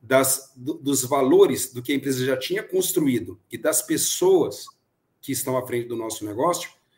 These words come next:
que eu diria pra você que a C J Selecta é um dos raros e pouquíssimos casos de investimento asiático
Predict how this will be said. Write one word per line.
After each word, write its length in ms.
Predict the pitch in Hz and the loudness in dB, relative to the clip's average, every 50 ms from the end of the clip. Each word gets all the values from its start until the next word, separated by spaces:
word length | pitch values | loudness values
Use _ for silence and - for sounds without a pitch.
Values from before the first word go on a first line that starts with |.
| _ _ _ _ _ _ _ _ _ | _ _ _ _ _ _ _ _ _
que 120 | - - 180 | 0 4 6
eu 120 | 185 185 | 6 6
diria 240 | 143 165 - 185 180 | 6 4 4 2 4
pra 120 | 170 185 | 4 2
você 420 | 175 175 180 170 - 180 185 202 190 | 2 2 0 2 2 2 2 2 2
que 100 | - 175 | 0 0
a 40 | |
C 200 | 165 - 175 165 | 0 2 0 0
J 640 | 160 - 151 165 170 165 165 151 135 123 120 - - | 0 2 2 2 2 2 2 0 0 0 0 -4 -8
Selecta 580 | - - 131 127 135 165 180 175 - - - - _ _ _ _ _ _ | -6 -4 -2 -2 0 0 -2 -4 -6 -12 -16 -18 _ _ _ _ _ _
é 320 | 139 143 160 165 165 165 - | 0 2 2 2 2 2 2
um 140 | 156 170 165 | 2 2 4
dos 180 | 160 139 - | 2 0 0
raros 520 | - - 120 143 175 202 220 214 190 156 139 | -2 -2 -2 0 2 2 4 4 4 2 2
e 60 | 156 | 0
pouquíssimos 800 | - 156 156 151 156 160 180 220 254 - - 262 262 220 - - | 0 0 -2 -2 -2 -4 -6 -4 -2 -2 -2 -2 -2 -4 -4 -6
casos 480 | - - 135 123 127 139 151 170 175 147 | -4 -2 -2 0 0 -2 -2 -4 -6 -4
de 140 | 131 147 | -2 0
investimento 760 | 160 151 160 156 - - - 147 143 139 139 135 - - - _ | 0 0 0 -2 -2 -2 -2 0 0 0 0 -2 -4 -10 -14 _
asiático 960 | - 139 147 123 131 139 131 123 127 160 170 - - - - 226 - - - | -4 -4 -4 -2 0 2 2 4 2 2 0 -2 -6 -6 -8 -8 -10 -10 -14